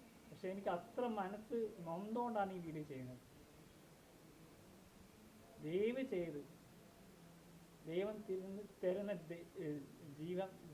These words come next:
ജീവിതം ദൈവത്തിന് മാത്രമേ എടുക്കാൻ അവകാശമുള്ളൂ. ഒരു കുഞ്ഞുങ്ങൾ ഇങ്ങനെ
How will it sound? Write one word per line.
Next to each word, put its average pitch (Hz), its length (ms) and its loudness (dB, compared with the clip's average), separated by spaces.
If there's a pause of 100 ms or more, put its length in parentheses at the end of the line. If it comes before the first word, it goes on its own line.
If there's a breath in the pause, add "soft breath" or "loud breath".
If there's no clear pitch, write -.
ജീവിതം 175 400 0 (160)
ദൈവത്തിന് 165 480 -2
മാത്രമേ 156 380 -2 (640)
എടുക്കാൻ 196 400 6 (240)
അവകാശമുള്ളൂ. 175 720 4 (1200)
ഒരു 214 200 8
കുഞ്ഞുങ്ങൾ 233 460 6
ഇങ്ങനെ 226 180 4